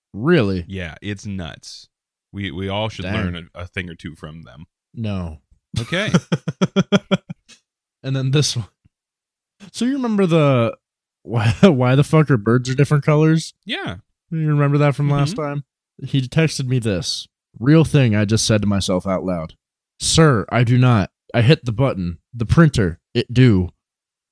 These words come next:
Speaker 2: "Sir, I do not. I hit the button. The printer, it do."
Speaker 1: It do.
Speaker 2: It do.
Speaker 1: <laughs>
Speaker 2: Uh, uh, context?
Speaker 1: <laughs> I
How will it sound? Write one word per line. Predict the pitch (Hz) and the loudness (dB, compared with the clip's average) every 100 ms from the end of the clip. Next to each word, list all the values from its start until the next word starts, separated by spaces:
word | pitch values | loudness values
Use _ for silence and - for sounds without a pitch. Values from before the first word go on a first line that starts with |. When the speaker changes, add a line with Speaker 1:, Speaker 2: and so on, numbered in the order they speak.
| _ _ - | _ _ -6
Speaker 2:
"Sir, | - 170 180 | -2 0 0
I | 156 | 0
do | 143 | 0
not. | 175 175 123 - - - _ - - | 0 0 -2 -4 -8 -12 _ -14 -6
I | |
hit | 117 196 - | -4 -4 -4
the | 175 | -4
button. | 156 131 135 135 127 _ 131 - | -2 -2 -4 -6 -8 _ -20 -14
The | 117 | -8
printer, | - 175 - 104 98 - _ _ _ _ _ - | -6 -4 -4 -6 -6 -12 _ _ _ _ _ -18
it | 117 | -12
do." | 120 101 82 - _ | -6 -6 -8 -18 _
Speaker 1:
It | 147 113 | -10 -8
do. | 123 110 90 - | -6 -6 -6 -8
Speaker 2:
It | 120 | -6
do. | 143 98 | -2 4
Speaker 1:
<laughs> | 185 - - - - 427 - 403 - 370 - 359 370 381 - 381 _ - - 135 | 4 4 -2 -6 -2 0 0 -2 -4 -6 -6 -10 -10 -14 -14 -16 _ -20 -16 -16
Speaker 2:
Uh, | 123 - | -12 -8
uh, | 131 | -6
context? | 135 147 190 277 - - - _ _ _ | -4 -4 -2 -6 -8 -18 -20 _ _ _
Speaker 1:
<laughs> | 233 240 - - _ _ _ _ | -20 -20 -18 -20 _ _ _ _
I | - | -6